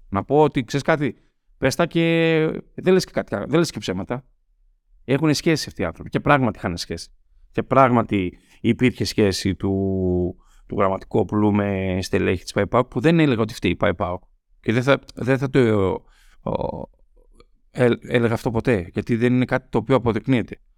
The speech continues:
Αλλά κατέθετα τα γεγονότα. Τα γεγονότα, ξεκάθαρα, δωρικά, χωρίς να παίρνω θέση, και όποιος άκουγε την εκπομπή ήξερε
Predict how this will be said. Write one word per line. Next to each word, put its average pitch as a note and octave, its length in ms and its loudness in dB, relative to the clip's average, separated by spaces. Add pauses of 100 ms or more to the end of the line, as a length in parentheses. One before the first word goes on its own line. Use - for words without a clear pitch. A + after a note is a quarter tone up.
(140)
Αλλά - 420 -2
κατέθετα D3+ 360 -2
τα - 80 -2
γεγονότα. E3+ 560 -4 (480)
Τα G2+ 120 -4
γεγονότα, C#3 580 0 (100)
ξεκάθαρα, G#3 640 -2 (260)
δωρικά, A#2+ 480 0 (120)
χωρίς D3+ 360 2
να D3 100 0
παίρνω C3 240 -2
θέση, - 280 -4
και - 100 -8
όποιος D3 240 -2
άκουγε D#3+ 220 0
την C#3 100 -4
εκπομπή C#3+ 360 -2
ήξερε - 480 -4